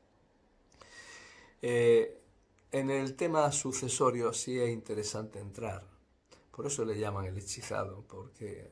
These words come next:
le hacían hechizos, le hacían brebajes, le hacían toda clase de rituales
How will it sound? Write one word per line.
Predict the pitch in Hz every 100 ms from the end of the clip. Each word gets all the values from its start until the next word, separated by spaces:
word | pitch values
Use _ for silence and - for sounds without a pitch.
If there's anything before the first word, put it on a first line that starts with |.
| -
le | 110 104
hacían | - 117 117
hechizos, | 104 104 - 131 - 104
le | 104
hacían | 101 - 107 101
brebajes, | 98 98 120 131 - 101
le | 107
hacían | - 120 117 113
toda | - 135 135 120 117
clase | 113 120 - 107 104 - _ _ _ _ _ -
de | 123
rituales | 117 113 107 104 113 120 117 107 104 -